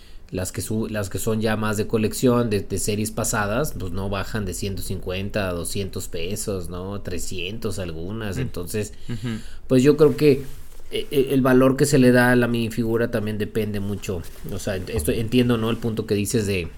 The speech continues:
Speaker 1: bueno, si son nuevas, están ahí ya, este, ¿cómo te diré? Como, como en, en la tienda,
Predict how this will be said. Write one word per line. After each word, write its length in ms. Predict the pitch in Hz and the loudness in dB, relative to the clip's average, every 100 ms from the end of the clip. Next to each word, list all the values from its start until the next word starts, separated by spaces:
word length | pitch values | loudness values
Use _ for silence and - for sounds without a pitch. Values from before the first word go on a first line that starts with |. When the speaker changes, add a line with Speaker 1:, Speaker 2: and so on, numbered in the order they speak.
| - - - - - - - | -12 -12 -12 -12 -12 -12 -2
Speaker 1:
bueno, 220 | 117 98 | 2 2
si 140 | - | 0
son 200 | - 110 | -2 0
nuevas, 540 | 117 139 135 123 127 - - - - - | 4 8 8 6 4 -4 -8 -10 -12 -8
están 400 | - 92 117 110 | -4 -2 0 0
ahí 400 | 110 110 110 110 | 2 2 2 2
ya, 580 | 107 107 104 104 104 101 | 2 2 2 2 0 -2
este, 920 | - 95 - - 92 90 87 85 85 80 82 - - - - - - - - | -4 -6 -8 -6 -4 -4 -4 -4 -6 -6 -8 -12 -14 -16 -16 -16 -14 -14 -6
¿cómo 180 | 101 | -4
te 100 | 98 | 2
diré? 180 | 104 98 | 2 2
Como, 480 | - 92 92 90 87 | -2 -2 -2 -4 -6
como 360 | - 92 92 92 | -6 -6 -6 -6
en, 260 | - 107 - | -6 -6 -6
en 300 | 104 107 104 | -4 -2 -2
la 160 | 92 | -2
tienda, 500 | 143 180 170 131 165 | 4 6 6 4 2